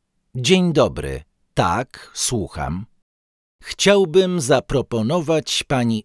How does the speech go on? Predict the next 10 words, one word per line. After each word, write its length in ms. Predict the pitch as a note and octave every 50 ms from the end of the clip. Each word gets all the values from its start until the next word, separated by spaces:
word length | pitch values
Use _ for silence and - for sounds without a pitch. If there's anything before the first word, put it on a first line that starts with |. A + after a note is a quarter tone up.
| _ -
udział 500 | D#3+ F3 D3+ A#2 D#3 D#3 D3 C#3+ D3 B2+
w 160 | G2+ F2+ G2+
naszej 460 | C3 C3+ C3 A#2+ - C#3 B2 A#2 G2
konferencji 1040 | - - C#3 C3+ B2+ A2 - C3 C3 C3 C#3 C#3 B2 A2 - - - E2+ D#2 C#2 - _ _ _ _ -
Pielęgniarz 960 | - D#3 C#3 C3+ C#3 D#3 F#3 F#3 F3+ E3 C#3+ E3 F3 F3 E3 D#3 - - - _ -
i 140 | D3+ D3
pielęgniarka, 1080 | - - C#3+ B2+ G#2 F2+ E2+ D#2+ D2 - A#2 C#3+ D3+ D#3 - - - D3 C#3+ C3+ C3+ C3 - _ _ _ _
przyjazny 800 | - - - F#3 F3 D#3 D#3 C#3 B2+ A2+ F#2 F#2+ A2+ A#2 A#2 G#2+
szpital. 760 | - - - - C#3 B2 - - F2+ D2+ C#2 C#2 B1+ A#1+ - _ _ _ _ _ _ _ _ _ _ _ _ _ _ _ -
Konferencja 1120 | - D#3 D3 C#3+ C3 - D3+ D3 C3+ C#3+ F3+ G#3 F#3+ - - - A#2+ - D#2+ D2 C#2